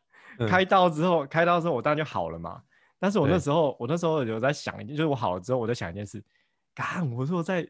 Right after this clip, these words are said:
Speaker 2: 再早生一百年，我就挂了，<laughs> 你知道吗？
Speaker 1: 哦。<laughs>
Speaker 2: 对啊，如果我早生一百年，我就挂了耶。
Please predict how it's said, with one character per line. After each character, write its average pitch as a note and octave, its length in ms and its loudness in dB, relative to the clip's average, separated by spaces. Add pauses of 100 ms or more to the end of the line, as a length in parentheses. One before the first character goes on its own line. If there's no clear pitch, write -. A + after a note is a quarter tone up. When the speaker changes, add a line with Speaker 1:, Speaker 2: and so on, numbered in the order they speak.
Speaker 2:
再 F3 180 -2
早 A#2+ 240 -2
生 E3 140 -4
一 F3+ 60 -2
百 C3 160 -4
年， C3+ 140 -2
我 C3 100 0
就 D#3+ 60 0
挂 G3+ 400 2
了， A#2 280 2 (100)
<laughs> - 200 -12
你 F3+ 140 6
知 C#3 120 -4
道 G#3 100 -2
吗？ E3+ 140 -2
Speaker 1:
哦。 D3 200 4 (300)
<laughs> - 300 -8
Speaker 2:
对 B3+ 160 8
啊， A#3 200 2 (260)
如 A3 140 4
果 A3 160 8
我 G#3 80 8
早 D3+ 200 4
生 F#3 140 0
一 A3 60 0
百 E3+ 140 2
年， D#3 160 2
我 C#3+ 120 2
就 D3+ 80 -2 (120)
挂 E3+ 340 4
了 A#2+ 120 2
耶。 A2 180 -6